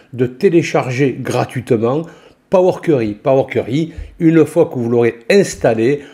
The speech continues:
Power Query, vous aurez un onglet supplémentaire qui s'appelle Power Query. Moi, je n'en ai pas besoin, euh,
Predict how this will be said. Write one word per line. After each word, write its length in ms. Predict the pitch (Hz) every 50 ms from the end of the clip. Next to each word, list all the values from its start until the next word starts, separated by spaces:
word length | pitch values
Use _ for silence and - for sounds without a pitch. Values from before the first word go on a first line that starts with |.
| _ _ _
Power 280 | - 170 175 160 147 - -
Query, 320 | - 120 104 107 120 143
vous 300 | 139 104 117 143 131 120
aurez 300 | 131 123 123 123 123 - -
un 380 | - 202 202 196 190 180 170 160
onglet 500 | 156 147 135 123 120 123 123 131 147 151
supplémentaire 880 | 147 - - - 185 175 175 - 151 131 120 107 104 104 - 135 135 135
qui 80 | -
s'appelle 300 | - - - - 151 151
Power 240 | 139 - 143 131 123 -
Query. 180 | - 113 92 90 - - - - - _ - 95
Moi, 120 | 143 175
je 120 | 156 170
n'en 100 | 175 160
ai 80 | 156 135
pas 120 | 151 135
besoin, 420 | 117 120 113 101 110 110 123 147 151 151 - - - - _ _ _ _ -
euh, 120 | 123 131